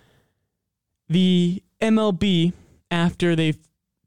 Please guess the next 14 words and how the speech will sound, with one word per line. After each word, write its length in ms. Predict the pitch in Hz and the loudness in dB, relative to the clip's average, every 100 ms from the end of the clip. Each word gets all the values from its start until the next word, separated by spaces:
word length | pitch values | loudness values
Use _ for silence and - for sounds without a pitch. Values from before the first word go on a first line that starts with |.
| - | -4
postponed 760 | 170 160 - - 175 165 151 | -2 -2 -2 -2 0 2 0
the 40 | 139 | -2
season 380 | - 165 151 | -2 -2 0
a 80 | 143 | 0
little 220 | 135 131 | 2 2
bit 160 | 127 139 | 0 -2
because 340 | - 143 131 | -4 -2 -2
there 140 | 127 127 | 0 0
was 180 | 127 131 | -2 -2
no, 640 | 127 127 123 120 123 - _ _ | 0 0 0 -2 -4 -10 _ _
uh, 320 | 127 120 113 - | -4 -2 -2 -2
agreement, 580 | 127 156 196 131 123 - - - _ _ _ _ _ _ _ _ _ _ _ | -2 0 0 0 -4 -10 -20 -20 _ _ _ _ _ _ _ _ _ _ _
decided 560 | - 160 175 196 208 - | -8 -4 -4 -4 -6 -8
to 480 | - 180 175 165 | -4 -2 0 0